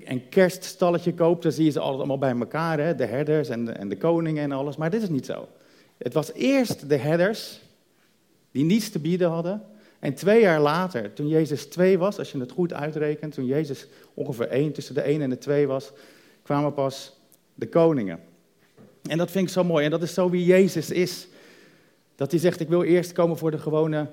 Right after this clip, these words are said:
mens, voor de mensen die het niet gemakkelijk hebben misschien." Om daarmee ook aan te geven, het gaat mij niet om het succes en de rijkdom. Het gaat erom dat we met elkaar familie zijn. En dat iedereen erbij hoort en niemand zich uitgesloten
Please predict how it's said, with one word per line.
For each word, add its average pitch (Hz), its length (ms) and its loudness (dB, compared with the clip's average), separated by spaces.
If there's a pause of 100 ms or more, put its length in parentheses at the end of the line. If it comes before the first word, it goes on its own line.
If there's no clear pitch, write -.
mens, 147 460 -2 (200)
voor 147 160 -2
de 143 60 -4
mensen 151 280 -2
die 147 80 -2
het 139 100 -2
niet 160 140 -2
gemakkelijk 156 460 -4
hebben 147 220 -2
misschien." 143 480 -8 (1160)
Om 165 160 0
daarmee 190 260 8
ook 185 120 4
aan 170 180 -2
te 175 80 0
geven, 170 280 0
het - 100 -8
gaat 175 180 -4
mij 165 120 -2
niet 175 160 0
om 165 100 -2
het 160 100 -2
succes 175 480 0
en 151 120 -4
de 147 80 0
rijkdom. 156 340 0
Het 156 100 -8
gaat 170 260 -12
erom 175 120 -4
dat 165 140 -4
we 151 80 -2
met 156 180 0
elkaar 135 540 -6
familie 156 420 0
zijn. 95 420 -10
En 117 100 -8
dat 120 260 -4
iedereen 160 460 0
erbij 139 320 0
hoort 120 320 -2
en 117 120 -8
niemand 120 260 -4
zich - 220 -12
uitgesloten - 760 -10